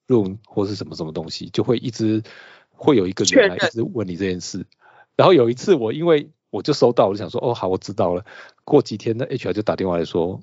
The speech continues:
Speaker 1: ，“你为什么没有回信？”我就说，“嗯，你不是通知我吗？”他说，“我通知你，你也要回信啊。”他劈头把我骂了一顿，然后他就跟我说，“你这么不警醒，你这样子怎么能投我们公司的履历？”<laughs> 我就整个傻眼。
Speaker 2: 我觉得GoogleH R很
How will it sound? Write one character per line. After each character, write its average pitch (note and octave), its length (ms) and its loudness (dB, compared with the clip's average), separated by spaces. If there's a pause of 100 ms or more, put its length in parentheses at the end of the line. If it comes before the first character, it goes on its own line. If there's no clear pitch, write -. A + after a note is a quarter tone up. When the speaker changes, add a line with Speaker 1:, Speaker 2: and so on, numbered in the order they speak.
Speaker 1:
，“你 G#2 140 -4
为 G#2+ 100 4
什 F2 100 0
么 E2+ 40 -2
没 E2+ 100 -4
有 E2 80 -2
回 - 140 -2
信？” - 320 -8
我 - 80 4
就 C3 60 0
说 C#3+ 100 2
，“嗯， F3 220 -2
你 G#2+ 100 -2
不 A#2 100 4
是 D3+ 60 2
通 D3 220 0
知 D3 160 -2
我 A2 200 0
吗？” G2 240 -6
他 - 80 4
说 G#3 120 8
，“我 C#3 80 8
通 G3+ 180 2
知 A#3 140 -6
你， G3 120 -4
你 C#3+ 120 -4
也 E3 40 0
要 F3 140 4
回 C3 160 2
信 D3 240 0
啊。” A#2 180 -2 (460)
他 - 80 2
劈 G#3+ 160 2
头 G#3 80 6
把 F3+ 140 6
我 D#3 40 4
骂 D#3+ 200 4
了 C#3 80 0
一 - 20 -6
顿， C#3 320 -2
然 C3 100 -4 (280)
后 - 180 -4 (160)
他 F#3 100 -4
就 G#3+ 120 6
跟 A3+ 100 6
我 E3 100 4
说 F3+ 200 -2
，“你 D3 80 -6
这 C#4 120 -6
么 A#3+ 120 4
不 D4 100 -4
警 F3 240 -2
醒， - 320 -8 (200)
你 E3+ 100 0
这 A#3+ 80 6
样 B3 100 2
子 F3+ 60 -4
怎 D3+ 80 2
么 D#3 80 4
能 C#3 180 -4
投 G3 160 4
我 E3 60 6
们 E3 80 4
公 F#3+ 120 6
司 F#3+ 100 2
的 F#3+ 60 6
履 C3 160 -4
历？” D3 180 -10 (200)
<laughs> - 0 -
我 - 220 2
就 F#3 60 0 (360)
整 D3+ 100 -6
个 F3 120 -4
傻 C#3 420 2
眼。 - 140 -6 (420)
Speaker 2:
我 E3+ 100 -6
觉 G3 160 6
得 G#3+ 80 4
GoogleH G#3 560 4
R F#3+ 140 -2
很 E3 220 -2